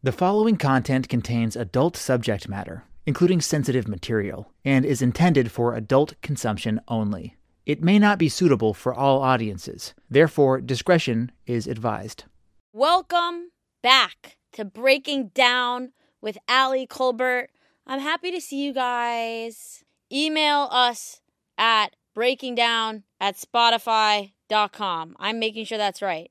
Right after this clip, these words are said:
Speaker 2: That's correct. Email us your questions, your stories, your confessions.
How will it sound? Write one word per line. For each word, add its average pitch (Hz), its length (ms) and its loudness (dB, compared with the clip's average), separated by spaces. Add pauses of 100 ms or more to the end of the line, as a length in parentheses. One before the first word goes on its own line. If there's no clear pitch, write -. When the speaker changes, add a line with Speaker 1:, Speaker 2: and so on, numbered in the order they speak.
(140)
Speaker 2:
That's 233 260 0
correct. 190 460 -6 (280)
Email 285 300 2
us 180 320 -4 (260)
your 196 120 -12
questions, 254 720 -2 (260)
your 196 100 -16
stories, 254 680 -4 (240)
your 190 100 -14
confessions. 254 1000 -6